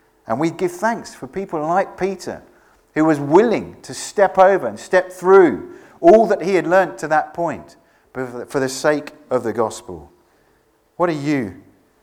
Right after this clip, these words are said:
prepared to do to bring that to someone's attention? Here Paul shows that in his sacrificial act on the cross, Jesus Christ has broken down everything that gets in the way of our relationship with him.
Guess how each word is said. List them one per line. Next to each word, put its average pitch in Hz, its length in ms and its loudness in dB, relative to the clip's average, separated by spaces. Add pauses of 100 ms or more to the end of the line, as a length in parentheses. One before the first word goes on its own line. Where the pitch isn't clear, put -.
(240)
prepared 110 440 -4
to 98 80 -18
do 90 380 -6 (500)
to - 100 -18
bring 107 280 -10
that 92 240 -12 (140)
to 104 100 -18
someone's 92 500 -12
attention? 87 560 -18 (1500)
Here 151 160 4
Paul 156 240 0
shows 143 400 2
that - 120 -6
in 117 120 -12
his 117 140 -12
sacrificial - 840 -10
act - 260 -16
on 113 100 -12
the 107 60 -12
cross, - 580 -14 (680)
Jesus 113 380 -12
Christ 92 500 -12
has 90 140 -12
broken 107 420 -6
down 98 300 -8
everything 120 580 -10 (560)
that 98 160 -12
gets 101 300 -6
in 107 80 -10
the 101 80 -8
way 104 420 -2
of 98 160 -8
our 98 160 0
relationship 98 760 -8
with 95 200 -10
him. 78 200 -16